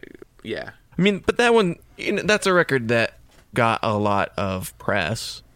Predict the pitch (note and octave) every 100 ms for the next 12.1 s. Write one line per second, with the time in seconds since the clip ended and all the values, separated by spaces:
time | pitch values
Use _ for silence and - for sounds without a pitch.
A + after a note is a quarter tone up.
0 | _ - B2+ B2+ A2+ A2+ _ - - G#2
1 | G2+ D#3 - - - - - A#2 - B2
2 | - B3 D3 - B2+ A2+ G#2+ - A2 G#2
3 | G2 G2 A#2 G#2 G2+ G2+ - - G2 F#2+
4 | - - G2 G2 G2+ G2 F#2+ - - -
5 | _ _ - - - - - - G#2+ -
6 | - A2+ F#2 - - - - G#2+ G2 F2
7 | C3 B2 F#2+ D2+ - - - - - F3
8 | C4+ C#4+ A#3 A#3+ A#3 A3+ G#3 G3 F#3+ D#3+
9 | - E3+ - - E3+ D#3+ - D3+ D3+ C#3
10 | - C#3 A#2+ B2 A#2+ A#2+ A2 G#2 A2 -
11 | C3+ B2 B2 C3 A2+ - - C3 B2 A#2+
12 | A2+